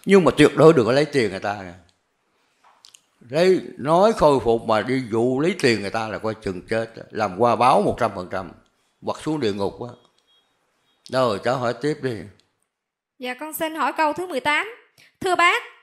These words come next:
Speaker 2: người khôi phục thiền tông thì người này phải như thế nào thưa bác?
Speaker 1: Người, à, khôi phục thiền tông này nó phải có tư cách, anh phải có cái bí kíp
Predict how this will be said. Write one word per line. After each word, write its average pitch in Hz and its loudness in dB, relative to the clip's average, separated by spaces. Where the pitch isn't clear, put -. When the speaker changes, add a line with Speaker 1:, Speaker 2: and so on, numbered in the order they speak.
Speaker 2:
người 285 2
khôi 349 4
phục 262 2
thiền 277 -6
tông 320 2
thì 277 -4
người 269 -2
này 262 -2
phải 302 -4
như 370 -4
thế 381 -4
nào 277 -2
thưa 294 -8
bác? 302 -4
Speaker 1:
Người, 143 2
à, 127 2
khôi 147 4
phục 131 2
thiền 123 -2
tông 131 2
này 123 -2
nó 113 -4
phải 120 -4
có 139 -4
tư 143 -4
cách, 151 -6
anh 123 -2
phải 120 0
có 165 4
cái 156 2
bí 170 -2
kíp 254 -2